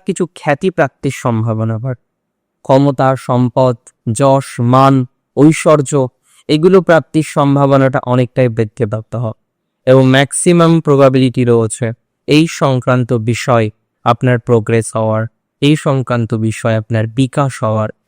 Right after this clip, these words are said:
এই সংক্রান্ত বিষয় আপনার বিকাশ বৃদ্ধি হওয়ার। এবং, আহ, দেখবেন অনেকেই আছেন যাদের মধ্যে আমরা দেখেছি, বারবার দেখেছি,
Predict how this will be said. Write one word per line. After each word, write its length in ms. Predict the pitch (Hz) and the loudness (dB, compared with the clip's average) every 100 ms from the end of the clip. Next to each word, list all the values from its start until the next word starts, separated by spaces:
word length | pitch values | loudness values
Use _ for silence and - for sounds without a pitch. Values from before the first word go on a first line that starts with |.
| _ | _
এই 140 | 139 151 | 0 0
সংক্রান্ত 560 | 160 139 131 127 117 | 0 -4 -2 -4 -2
বিষয় 320 | 117 110 - | -4 -4 -4
আপনার 280 | 110 113 110 | -4 -2 -4
বিকাশ 560 | 107 117 - 110 110 - _ _ 110 | -2 -4 -2 -4 -4 -12 _ _ -6
বৃদ্ধি 500 | 113 120 - - 107 | 0 -2 -2 -12 -12
হওয়ার। 260 | 117 143 - _ _ - | -10 -14 -18 _ _ 0
এবং, 300 | 208 254 240 | 6 6 6
আহ, 280 | 175 175 170 | 4 4 4
দেখবেন 260 | 208 247 | 2 2
অনেকেই 420 | 208 180 190 214 196 | 2 2 0 0 0
আছেন 480 | 175 - 170 131 | -2 -4 -2 -2
যাদের 240 | 147 143 156 | 0 2 2
মধ্যে 300 | 160 147 160 | 0 0 0
আমরা 200 | 147 147 | 0 0
দেখেছি, 560 | 127 120 135 - 127 175 _ _ - | -2 -4 -8 -8 -10 -10 _ _ -6
বারবার 440 | 120 123 127 135 | 0 2 2 0
দেখেছি, 440 | 127 123 131 - | -2 -4 -6 -10